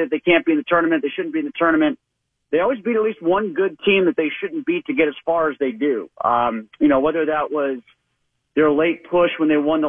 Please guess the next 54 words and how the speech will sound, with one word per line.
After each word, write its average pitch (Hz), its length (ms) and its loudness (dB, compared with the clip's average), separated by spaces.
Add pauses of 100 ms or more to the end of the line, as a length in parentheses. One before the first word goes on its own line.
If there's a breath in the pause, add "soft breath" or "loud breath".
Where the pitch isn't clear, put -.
(120)
last 156 240 -4
Big 143 160 -4
East 156 200 0
tournament 151 320 0
before 147 220 2
they 143 120 4
got 143 220 0
out. 143 220 -2
They 139 60 -4
beat 139 180 -2
Indiana 139 460 -2
as 131 80 -12
a 143 40 -6
one 135 400 -4
seed. 143 300 -2
Eh, 180 180 -2
they 165 120 -2
deserved 135 360 -4
it 113 120 -14
that 123 180 -2
year. 113 100 -8
They 120 80 -6
were 110 120 -6
a - 160 -14
four, 120 180 -4
but 110 100 -10
they 127 60 0
beat 139 220 0
Indiana, 135 500 -2
which 120 160 -10
is 120 80 -10
a - 20 -8
big 123 200 -2
upset. 127 420 -4 (500)
They 151 140 2
upset, 147 580 -2
uh, 127 280 0
Virginia 151 840 2
in 143 80 -4
the 143 60 2
Elite 143 240 2
Eight 147 260 2
to 139 80 -4
get 143 240 2
there 139 300 2 (280)
two 185 180 0
years 160 140 0
ago, 151 420 0
and 131 120 -2
now 135 200 -2
they've 127 180 -8
beaten 131 280 0
Michigan 127 380 -2
State. 120 240 2